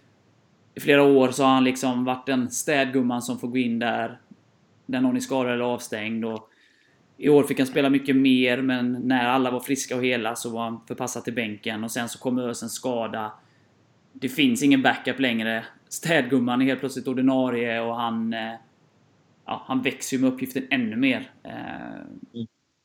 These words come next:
Speaker 1: och det fanns ju liksom inte ens... Om det fanns någon oro när sk-, när Özil gick,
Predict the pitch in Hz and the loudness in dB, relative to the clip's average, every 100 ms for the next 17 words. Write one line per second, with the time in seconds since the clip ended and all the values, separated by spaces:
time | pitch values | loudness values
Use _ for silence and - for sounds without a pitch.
0 | _ - 123 117 117 113 113 - _ _ | _ -12 -8 -6 -6 -8 -12 -18 _ _
1 | _ - 131 123 123 120 127 117 113 107 | _ -6 -4 -4 -6 -4 -4 -4 -8 -8
2 | - - _ _ - - - - _ _ | -14 -18 _ _ -20 -20 -20 -20 _ _
3 | _ _ _ - - 156 147 160 151 - | _ _ _ -12 -2 2 4 4 2 2
4 | 190 170 151 147 143 139 139 - 160 143 | 4 6 6 4 4 2 0 -4 -4 0
5 | 139 135 139 127 131 127 | 2 2 0 -2 -4 -4